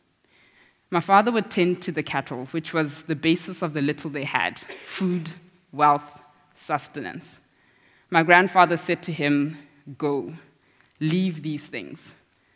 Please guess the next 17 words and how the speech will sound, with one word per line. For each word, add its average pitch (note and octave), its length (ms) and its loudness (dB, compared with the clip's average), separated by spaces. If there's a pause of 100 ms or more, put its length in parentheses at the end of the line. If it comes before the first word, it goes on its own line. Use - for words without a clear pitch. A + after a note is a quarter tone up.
(200)
Something F#3+ 460 2
will F3 100 4
happen E3 340 0
to E3 120 -10
them D3 460 -2
or D#3+ 100 -8
someone D3 540 2
will C#3 100 -8
steal C#3 320 -10
them. C3 280 -14 (1200)
Leave F#3 460 -2
these F3 240 -6
things E3 400 4
and D3+ 160 -2
get D3 300 -2
an D#3+ 200 -2
education, C#3+ 840 -8